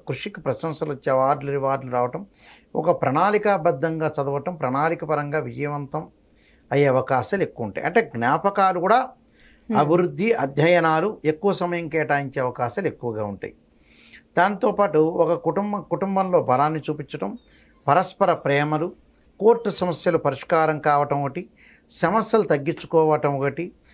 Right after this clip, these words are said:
Speaker 1: కుటుంబంలో గౌరవం పెరిగే అవకాశం ఉంటుంది, సమాజంలో కుటుంబం యొక్క స్థితి అనేది
Speaker 2: Hmm.
Speaker 1: మెరుగుపడే అవకాశం ఉంటుంది.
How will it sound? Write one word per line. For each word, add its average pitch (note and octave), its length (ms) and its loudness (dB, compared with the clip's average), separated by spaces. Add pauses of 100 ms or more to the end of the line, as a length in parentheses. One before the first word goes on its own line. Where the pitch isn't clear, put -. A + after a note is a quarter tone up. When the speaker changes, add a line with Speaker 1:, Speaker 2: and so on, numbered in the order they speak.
(260)
Speaker 1:
కుటుంబంలో A3+ 480 6 (140)
గౌరవం E3+ 360 6 (140)
పెరిగే D#3 480 4
అవకాశం C#3 420 0
ఉంటుంది, E3 220 -6 (100)
సమాజంలో F#3+ 480 0 (140)
కుటుంబం E3 360 -2 (600)
యొక్క D#3 200 0 (120)
స్థితి E3 280 -2 (400)
అనేది E3 220 0
Speaker 2:
Hmm. C#3 100 -2
Speaker 1:
మెరుగుపడే D#3 420 4
అవకాశం C#3 380 0
ఉంటుంది. D3+ 220 -6